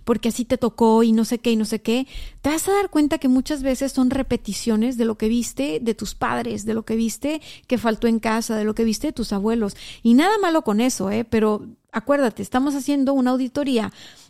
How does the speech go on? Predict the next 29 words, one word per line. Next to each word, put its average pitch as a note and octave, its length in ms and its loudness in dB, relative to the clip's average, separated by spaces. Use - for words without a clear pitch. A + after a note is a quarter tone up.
de A3+ 340 -2
las A3 220 2
áreas B3+ 240 0
de C4 100 2
tu B3+ 160 -2
vida G3+ 380 0
en A#3 200 4
las G#3+ 160 0
que G#3 120 -2
más B3 300 4
pasas C4 400 0
tiempo, G#3 600 0
que A#3 120 2
son A#3+ 400 4
tu - 140 2
trabajo, A3+ 800 2
el, A#3 320 0
el A#3+ 160 2
tema B3 240 4
del A#3 160 2
cuidado G#3+ 380 4
propio, A3 540 0
y A3+ 120 0
tu - 120 0
estilo D4 320 2
de B3 80 4
vida B3 240 4
como G#3+ 240 0
tal, G3 280 -2